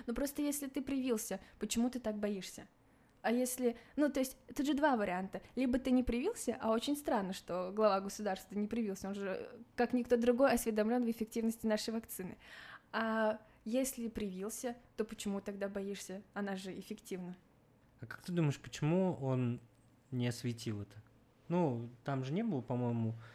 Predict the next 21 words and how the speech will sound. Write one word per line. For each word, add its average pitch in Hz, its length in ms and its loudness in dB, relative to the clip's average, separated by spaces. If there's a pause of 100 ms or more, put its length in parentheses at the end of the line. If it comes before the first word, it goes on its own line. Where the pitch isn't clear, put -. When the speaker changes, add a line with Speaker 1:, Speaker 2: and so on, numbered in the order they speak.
(460)
Speaker 2:
фотографий, 113 520 -4 (320)
что - 200 -6
он 110 80 -2
привился, 107 440 -6
или 120 100 -2
было? 107 260 -4 (100)
Speaker 1:
Нет, 247 380 0
не 226 160 -2
было, 208 180 -8
по-моему. 214 520 -8 (480)
И 262 420 -2
ещё, 262 280 -4
кстати, 247 600 -4 (580)
э, 220 560 0 (420)
вот 247 200 0
тоже, 233 220 2
почему 277 600 -2 (100)
там 254 160 4
были 247 460 6
с-, - 180 -8
ещё 262 480 4